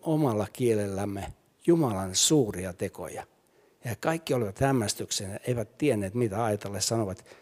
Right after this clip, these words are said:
toinen toiselle, "Mitä tämä mahtaakaan olla?" Jumalan pyhä henki. Vau.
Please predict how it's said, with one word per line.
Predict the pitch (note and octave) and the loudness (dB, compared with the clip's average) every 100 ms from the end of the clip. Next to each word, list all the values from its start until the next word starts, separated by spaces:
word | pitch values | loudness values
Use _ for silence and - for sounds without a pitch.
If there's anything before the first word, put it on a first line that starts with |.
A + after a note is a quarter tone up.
| - _ | -20 _
toinen | - A#2+ A2 | 2 4 6
toiselle, | A#2 G#2+ A#2 A2+ | 4 4 4 0
"Mitä | F3 G#3 C3+ G#2+ | 0 2 0 2
tämä | A#2+ G#2+ G2+ | 0 0 0
mahtaakaan | G#2+ F#2 - F2+ F#2+ F#2+ F#2 | 0 -2 -6 -8 -8 -10 -10
olla?" | F#2 E2 - - _ _ _ _ _ _ _ _ _ _ - _ _ _ _ _ _ _ _ _ _ _ _ _ _ _ _ - - | -8 -8 -10 -16 _ _ _ _ _ _ _ _ _ _ -20 _ _ _ _ _ _ _ _ _ _ _ _ _ _ _ _ -20 2
Jumalan | F#3 E3 B2+ - | 6 6 4 2
pyhä | - - | 2 2
henki. | F#2 F#2+ F#2+ - - - - - - _ _ _ C3 | -4 -8 -10 -10 -10 -10 -14 -18 -20 _ _ _ -2
Vau. | G2+ E2+ | 0 0